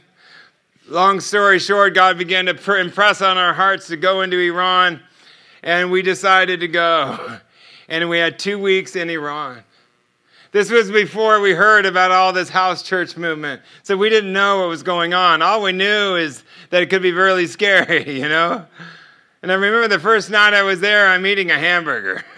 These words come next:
<laughs> Life's good. <laughs> And this guy walks up to me, and he said, "Do you speak English?" I said, "Yes." He said, "I'm Iranian, and I speak English too." "And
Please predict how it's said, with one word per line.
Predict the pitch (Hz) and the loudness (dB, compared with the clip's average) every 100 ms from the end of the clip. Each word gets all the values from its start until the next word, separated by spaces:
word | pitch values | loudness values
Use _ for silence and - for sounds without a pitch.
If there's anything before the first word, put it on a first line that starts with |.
| 117 - 131 | -16 -10 -10
<laughs> | - - - - | -10 -20 -14 -4
Life's | 202 190 185 | -2 -2 -4
good. | 143 95 80 - | -6 -6 -10 -14
<laughs> | 110 110 107 - 92 - - - - - - - | -14 -12 -14 -16 -20 -20 -20 -20 -20 -20 -20 -12
And | 180 | -6
this | 180 175 | -6 0
guy | 220 214 208 | 2 4 4
walks | 202 196 156 | 2 2 2
up | 202 202 | 0 2
to | 196 | -4
me, | 185 165 127 101 _ _ _ _ _ _ - | -2 -2 -4 -8 _ _ _ _ _ _ -10
and | 170 | -6
he | 180 160 | -4 -4
said, | 175 170 170 147 | 0 2 2 0
"Do | 165 | -6
you | 165 | -6
speak | 160 170 | -4 2
English?" | 233 247 196 156 | 2 2 -2 -2
I | 165 | -4
said, | 160 160 | -4 -2
"Yes." | 175 175 156 - - _ _ _ _ 160 | 2 2 0 -4 -20 _ _ _ _ -14
He | |
said, | 156 185 | -6 2
"I'm | 196 208 | 2 2
Iranian, | 196 175 190 220 202 175 170 | -2 -2 0 2 2 0 -2
and | 165 175 | 0 0
I | 175 | -2
speak | 180 175 | -4 -6
English | 175 170 156 | -4 -6 -8
too." | - 202 214 170 110 _ _ _ _ _ _ | -4 -4 -2 -4 -6 _ _ _ _ _ _
"And | 151 165 170 165 | -6 -2 0 -2